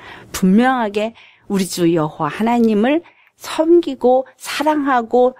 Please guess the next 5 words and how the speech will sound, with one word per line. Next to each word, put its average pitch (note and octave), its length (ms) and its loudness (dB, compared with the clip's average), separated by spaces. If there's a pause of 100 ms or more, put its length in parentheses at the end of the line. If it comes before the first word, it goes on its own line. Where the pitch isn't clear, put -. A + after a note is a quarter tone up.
(120)
따르고 D#4 680 0
순종했던 D4 1000 -2 (240)
야곱, F#3+ 400 -2 (160)
그 E4+ 420 4 (220)
축복을 C#4 720 -2